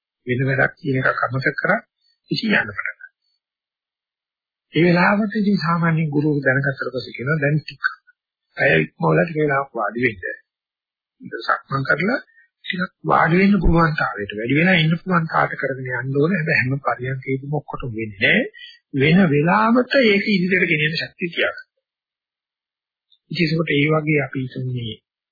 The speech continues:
ඒ ධම්ම විජය කියන ධර්ම ඕජාව මතු කර ගැනීමට පිළිය හොඳට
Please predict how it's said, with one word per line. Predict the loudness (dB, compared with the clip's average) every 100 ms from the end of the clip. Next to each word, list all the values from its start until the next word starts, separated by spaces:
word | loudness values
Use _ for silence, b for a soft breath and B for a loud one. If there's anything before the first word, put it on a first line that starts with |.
| _
ඒ | -10
ධම්ම | -8 -6 -6 -6
විජය | -4 -4 0 0
කියන | 0 -6 -6
ධර්ම | -4 -6 -2
ඕජාව | -2 0 2 2 2
මතු | 0 -4
කර | -6 -2
ගැනීමට | -2 0 0 -2 -2 -6 -6 b b _
පිළිය | -4 2 2
හොඳට | 2 -2 -2